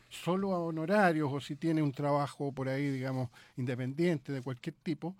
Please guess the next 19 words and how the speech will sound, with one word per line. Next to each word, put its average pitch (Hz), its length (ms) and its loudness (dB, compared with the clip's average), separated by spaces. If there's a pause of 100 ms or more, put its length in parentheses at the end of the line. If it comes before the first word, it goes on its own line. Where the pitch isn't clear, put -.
(400)
el 139 140 0
hecho 165 300 0
que, 165 520 0
que - 120 -4
sea 160 160 -2
obligatoria 160 480 0
la 156 120 0
cotización 147 540 -4
de 160 80 -4
salud 156 320 -2
a 160 40 0
mí 160 100 0
me 156 100 -2
parece 151 320 -4
que 139 100 -6
sí 180 200 -4
es 175 160 -4
un 165 80 -2
aporte. - 420 -8